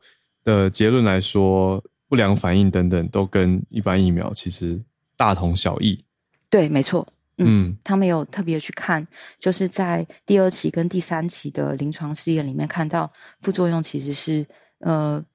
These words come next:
Speaker 2: 差不多的这样子。但现在
Speaker 1: 嗯。
Speaker 2: 的确就是只有，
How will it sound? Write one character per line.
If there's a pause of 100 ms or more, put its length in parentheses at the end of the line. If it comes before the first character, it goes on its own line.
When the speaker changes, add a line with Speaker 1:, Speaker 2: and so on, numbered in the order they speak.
(240)
Speaker 2:
差
不
多
的
这
样
子。
但
现
在
Speaker 1:
嗯。 (300)
Speaker 2:
的
确
就
是
只
有，